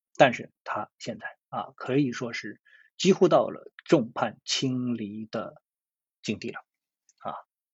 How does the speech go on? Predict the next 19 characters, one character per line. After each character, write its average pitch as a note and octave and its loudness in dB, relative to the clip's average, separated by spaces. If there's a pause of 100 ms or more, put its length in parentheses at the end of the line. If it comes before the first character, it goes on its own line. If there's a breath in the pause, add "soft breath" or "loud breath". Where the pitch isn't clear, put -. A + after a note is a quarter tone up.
(380 soft breath)
共 G#3 10
和 F#3+ 12
党 D3+ 8
也 A2+ 2
没 A2+ -4
有 G#2 -8
挺 - -18
他， - -14 (260)
民 D#3 4
主 F#3+ 2
党 G#2+ 2
当 A#2 2
然 A#2+ -4
一 A2+ -4
直 G#2 -10
是 G#2+ -12 (220)
针 A2+ -2
对 G#2 -12
他， - -8